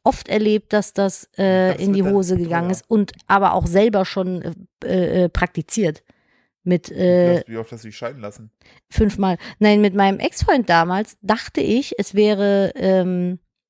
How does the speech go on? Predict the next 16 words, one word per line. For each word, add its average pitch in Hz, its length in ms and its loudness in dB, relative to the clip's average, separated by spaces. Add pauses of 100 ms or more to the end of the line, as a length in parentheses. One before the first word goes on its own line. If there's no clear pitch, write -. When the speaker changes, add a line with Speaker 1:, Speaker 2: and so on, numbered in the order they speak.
(920)
Speaker 1:
naja, 214 460 2
wir 214 160 4
sind 233 180 -2
halt 226 140 2
super 240 260 0
viel 233 240 -2
unterwegs 208 500 0
gewesen 185 480 2
und 170 160 -2
haben, 175 340 -2
äh, 165 360 -2
S-, - 320 -16 (240)
Sachen 226 300 -2
unternommen 196 480 0
und 190 120 -2
sowas, 185 320 0